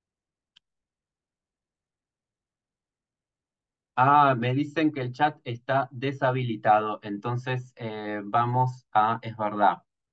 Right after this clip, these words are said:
eh, Ebrima. Ahí está. Ahora, a-, ahora lo habilité. Así que, eh, bueno, espero que no me llenen a preguntas,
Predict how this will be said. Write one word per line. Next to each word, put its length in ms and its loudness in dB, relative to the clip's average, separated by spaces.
eh, 460 -4
Ebrima. 440 -8
Ahí 320 6
está. 400 -4
Ahora, 600 4
a-, 160 8
ahora 440 4
lo 340 -2
habilité. 580 -8
Así 340 -2
que, 360 2
eh, 760 -6
bueno, 260 2
espero 300 -2
que 160 -4
no 140 -4
me 100 -4
llenen 260 0
a 100 0
preguntas, 520 -2